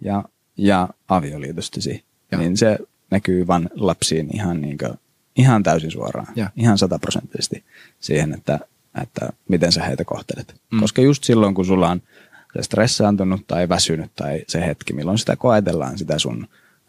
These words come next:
Speaker 1: ää, kaunista ajatusta
Speaker 2: Niin.
Speaker 1: miettiä kolme sekuntia ennen kuin sä reagoit, niin, niin se on niin paljon helpompaa pysyä siinä, kun sulla muut asiat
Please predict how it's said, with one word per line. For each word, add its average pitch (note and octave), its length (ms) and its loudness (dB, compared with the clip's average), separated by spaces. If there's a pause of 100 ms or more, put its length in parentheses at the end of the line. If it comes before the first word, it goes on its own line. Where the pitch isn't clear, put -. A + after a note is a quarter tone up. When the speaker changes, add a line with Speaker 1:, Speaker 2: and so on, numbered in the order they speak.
Speaker 1:
ää, B1+ 200 -4 (720)
kaunista E2+ 440 0
ajatusta - 580 0 (200)
Speaker 2:
Niin. G#2+ 240 0
Speaker 1:
miettiä - 380 -2
kolme E2 260 -2
sekuntia - 480 -2
ennen F2 160 -2
kuin - 100 -4
sä G2 80 2
reagoit, F#2 560 0 (1040)
niin, F#2+ 400 2 (440)
niin E2+ 580 -4 (320)
se - 140 -2
on A2 140 6
niin C3 320 6
paljon F#2+ 320 2
helpompaa C#2+ 680 -6 (920)
pysyä G2 340 4
siinä, - 460 -6 (500)
kun D#2+ 340 -2 (100)
sulla E2 280 -4
muut G2+ 300 2
asiat D2+ 480 0